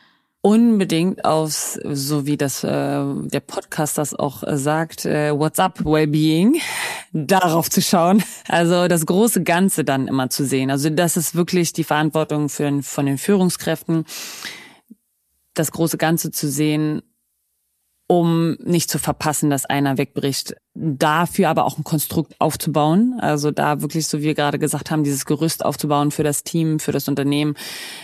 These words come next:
und sich da auch wirklich reinzuhängen und Zeit zu nehmen. Ja, und auch in den Gesprächen auch immer mal zu fragen, wie geht's dir eigentlich?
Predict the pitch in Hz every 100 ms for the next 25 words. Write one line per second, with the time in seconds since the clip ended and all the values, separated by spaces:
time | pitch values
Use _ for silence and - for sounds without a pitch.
0 | - 175 156 143 147 143 143 - _ _
1 | _ _ _ - 143 - 98 156 156 147
2 | 143 147 165 - 151 143 123 147 147 139
3 | 131 123 143 - 131 - 143 135 131 139
4 | - - _ - 151 - 165 120 185 180
5 | 160 143 - 170 170 139 139 139 170 170
6 | 151 - - - 147 165 143 139 - -
7 | - - - - -